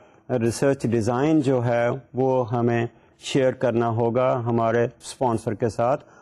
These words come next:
So providing research design appropriate for the research question means, uh, we are trying to find an answer to a question which has been,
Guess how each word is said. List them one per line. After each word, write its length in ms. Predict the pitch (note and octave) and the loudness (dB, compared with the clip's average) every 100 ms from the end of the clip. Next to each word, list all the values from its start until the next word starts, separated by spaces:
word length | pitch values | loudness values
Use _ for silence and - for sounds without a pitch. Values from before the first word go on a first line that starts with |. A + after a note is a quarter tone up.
| _ - | _ -6
So 180 | C3+ D3 | -2 0
providing 440 | C#3+ D3 D#3 F3+ | 2 2 2 2
research 440 | E3+ C3+ D#3 D3+ C#3+ | 2 2 0 0 0
design 400 | B2+ C3+ C3+ C3+ | 0 0 0 0
appropriate 640 | B2 - C#3 C#3+ D#3 D3 C3 - | -2 -2 -2 0 0 0 -2 -2
for 140 | B2+ | 0
the 260 | A#2+ A#2+ C3 - _ _ _ - | 0 0 0 -2 _ _ _ -4
research 580 | B2+ - C#3 - - C#3+ | -2 2 0 0 -6 -4
question 400 | D3 - B2 G2 - _ C3+ | -4 -2 -2 -2 -6 _ 2
means, 580 | E3 D#3 C#3 A#2+ C3 | 2 4 2 2 2
uh, 120 | C3 C3+ | 2 2
we 120 | C#3 | 2
are 300 | C3+ B2+ D#3 | 2 0 -2
trying 240 | D#3 F3 | 2 2
to 140 | F3 D3 D3+ | 0 -2 0
find 200 | C#3 C3 | 0 0
an 100 | B2+ A#2+ C3 | 0 0 0
answer 420 | D3 - D3 A#2+ A#2 - _ _ _ _ - | -2 0 0 0 -2 -16 _ _ _ _ -2
to 120 | G3 | 2
a 220 | G#3+ G#3 E3+ | 2 2 0
question 580 | D3+ C#3 - D#3+ D#3+ C#3+ | 0 0 0 2 2 2
which 180 | C#3 | 0
has 240 | C#3 C3+ C#3 A#2+ | 0 0 0 0
been, 240 | D3 C3+ | 0 2